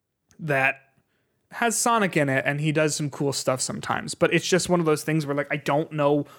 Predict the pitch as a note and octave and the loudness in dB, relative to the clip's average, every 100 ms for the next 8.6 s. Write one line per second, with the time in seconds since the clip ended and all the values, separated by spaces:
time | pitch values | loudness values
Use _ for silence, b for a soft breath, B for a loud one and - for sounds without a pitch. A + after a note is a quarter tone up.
0 | B - D#3 - E3 D#3 D#3 - D#3+ C#3+ | B -2 -2 2 2 2 2 -2 -2 -2
1 | C3 C#3 C3 C3+ C3+ A2 - - b b | -2 -4 -2 -2 -2 -2 -6 -18 b b
2 | b b - D3+ B2+ - b b b _ | b b 0 2 2 -6 b b b _
3 | _ _ - D3+ - G3 E3+ F#3 E3 D3 | _ _ -6 -4 2 2 4 4 4 2
4 | D3 D#3+ - - D#3+ C#3+ - C#3+ C#3+ C#3 | 0 0 -4 0 2 2 2 2 4 2
5 | D3 C3+ D3+ C#3+ - D#3 D#3 D#3 D3+ C#3 | -2 -2 0 -2 -2 0 2 4 2 -2
6 | C#3+ C#3+ C#3 - C#3+ D3 D3 - C#3 C#3+ | -2 -2 -2 0 2 2 0 0 2 2
7 | C#3 C3+ C3 C3+ C3 C3+ B2+ C3 C3+ C3+ | 2 0 0 2 2 2 0 -2 -2 -4
8 | C3+ C#3 C3 C#3 B2+ A#2+ | -4 -4 -2 2 2 0